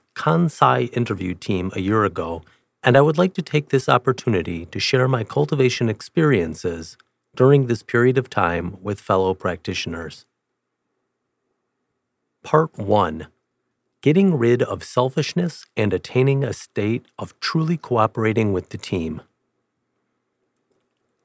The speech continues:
Before joining the New Tang Dynasty Television team, I had participated in all sorts of Dafa truth clarification projects. I had often encountered practitioners who lacked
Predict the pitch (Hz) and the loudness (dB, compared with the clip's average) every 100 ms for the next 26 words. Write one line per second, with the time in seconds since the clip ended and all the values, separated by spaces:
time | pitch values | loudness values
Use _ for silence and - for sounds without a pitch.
0 | _ _ _ - 131 226 233 151 151 135 | _ _ _ -2 0 4 4 6 6 6
1 | 107 90 95 107 120 - 113 110 104 98 | 4 2 2 2 2 0 0 2 2 2
2 | 98 - 95 87 - 104 92 82 80 73 | 0 -2 -6 -4 0 0 0 -2 -4 -6
3 | - 87 80 78 - _ _ _ - 92 | -8 -8 -8 -12 -16 _ _ _ -4 2
4 | 180 180 165 - 156 - - 104 92 90 | 2 2 -4 0 0 0 0 0 0 -2
5 | - 98 - 113 120 - 104 98 - 82 | -2 -4 2 2 2 0 0 0 -4 -4
6 | 98 98 - 104 98 - 160 - 143 123 | 2 2 4 0 0 -2 -2 -2 0 0
7 | 120 113 - 98 - 104 90 - 92 85 | 0 -4 -4 -6 -2 -4 -4 0 0 -2
8 | 80 - - - - _ _ _ _ _ | -8 -12 -20 -20 -20 _ _ _ _ _
9 | _ _ _ - 107 87 123 151 170 - | _ _ _ -2 0 2 2 6 6 6
10 | 175 151 127 - 120 113 95 104 95 - | 2 4 0 2 4 2 2 0 0 -2
11 | 156 95 82 80 - 104 95 101 110 - | -2 -2 -2 -4 -4 -2 2 2 2 -4